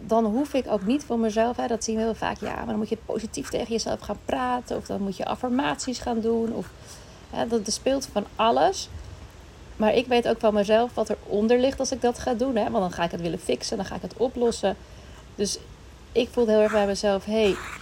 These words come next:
ik mag nu echt naar mijn intuïtie luisteren." En mijn intuïtie zegt gewoon, "Een stapje terug. Dingen doen, hè, die gewoon kunnen, maar niets meer." Maar de vraag is heel vaak ook,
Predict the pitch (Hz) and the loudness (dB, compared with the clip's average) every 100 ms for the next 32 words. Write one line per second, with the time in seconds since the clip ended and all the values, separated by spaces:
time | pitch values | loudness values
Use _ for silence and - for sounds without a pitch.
0 | - - - - - - - - 233 226 | -12 -12 -10 -12 -14 -18 -20 -2 -2 2
1 | 226 220 220 - 254 262 226 214 208 202 | 0 2 0 2 -2 2 2 2 0 -2
2 | 226 - 208 196 202 208 208 214 208 240 | -2 0 0 0 0 -2 0 0 -2 -4
3 | 220 208 - 190 190 202 - 294 - - | -2 -4 -2 -4 -4 -4 -4 -6 -8 -6
4 | 185 180 180 196 240 214 202 190 - - | -2 -2 0 0 2 2 0 0 -6 -12
5 | - 269 277 - 208 220 226 202 247 277 | -4 -4 -4 -8 -4 -2 2 2 0 -2
6 | 277 - 208 214 208 233 226 - 208 208 | -2 -4 -2 0 2 2 0 -2 -2 0
7 | - 202 - - - - - - - - | -2 -6 -14 -18 -18 -18 -18 -18 -16 -16
8 | - - - - - - - 214 220 - | -16 -16 -18 -16 -16 -16 -4 0 0 2
9 | 262 311 240 202 190 - 175 175 180 180 | 2 4 2 0 0 2 0 0 -2 -2